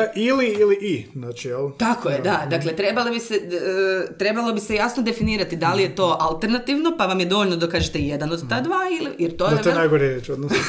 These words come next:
Speaker 2: <laughs> Eto.
Speaker 1: Pao sam, odnosno prošao sam, ali
Speaker 2: Da, da.
Speaker 1: <laughs> Dobro, znači, interpunkcija igra važnu ulogu. Am, što se tiče,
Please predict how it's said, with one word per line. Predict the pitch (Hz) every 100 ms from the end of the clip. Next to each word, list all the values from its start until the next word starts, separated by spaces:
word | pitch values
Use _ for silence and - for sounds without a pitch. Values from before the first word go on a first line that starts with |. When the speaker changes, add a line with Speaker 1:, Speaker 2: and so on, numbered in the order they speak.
| - -
Speaker 2:
<laughs> | - 196
Eto. | 190 - -
Speaker 1:
Pao | 226
sam, | 262 233
odnosno | 208 220 190
prošao | - 202 196 156
sam, | - 143
ali | 139 139
Speaker 2:
Da, | 214 226 226 170
da. | 202
Speaker 1:
<laughs> | - 208 - 262 - 262 - 240 - 208 - - - 160
Dobro, | 165 220 185
znači, | 160 175 180 175
interpunkcija | 180 175 175 147 202 233 233 185
igra | 170 190 170
važnu | 147 156 165 160
ulogu. | 143 208 247 220 151 - -
Am, | 165 170 165 165 165 160 170
što | 180 165
se | 180
tiče, | 208 214 - 196 170